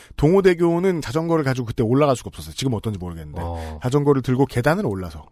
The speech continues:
Speaker 2: 아.
Speaker 1: 동호대교를 지나서
Speaker 2: 음.
Speaker 1: 동호대교에서 한참 반대쪽으로 빠지면 이제 이태원 넘어가면서 국립극장이 나옵니다.
Speaker 2: 네네.
Speaker 1: 국립극장도 너무 가파른 곳이에요.
Speaker 2: 네.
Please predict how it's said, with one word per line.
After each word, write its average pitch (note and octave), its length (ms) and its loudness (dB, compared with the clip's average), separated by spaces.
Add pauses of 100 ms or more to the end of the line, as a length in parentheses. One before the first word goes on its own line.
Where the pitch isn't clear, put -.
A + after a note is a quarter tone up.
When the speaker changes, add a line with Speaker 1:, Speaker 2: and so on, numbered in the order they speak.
Speaker 2:
아. D#2+ 720 -6
Speaker 1:
동호대교를 D3 520 4
지나서 E2+ 440 -8 (100)
Speaker 2:
음. F#2 460 -4 (100)
Speaker 1:
동호대교에서 B2+ 680 2
한참 D#3+ 300 -6
반대쪽으로 C3 460 -2
빠지면 D3 320 -2
이제 G#2+ 180 -4
이태원 B2 360 -2
넘어가면서 A2 580 -2 (180)
국립극장이 C3+ 540 -4
나옵니다. D2 400 -16
Speaker 2:
네네. F#2 280 -4 (200)
Speaker 1:
국립극장도 D#3+ 640 -2
너무 B2 500 0
가파른 C#3+ 540 2
곳이에요. E2 500 -10
Speaker 2:
네. G2 240 -4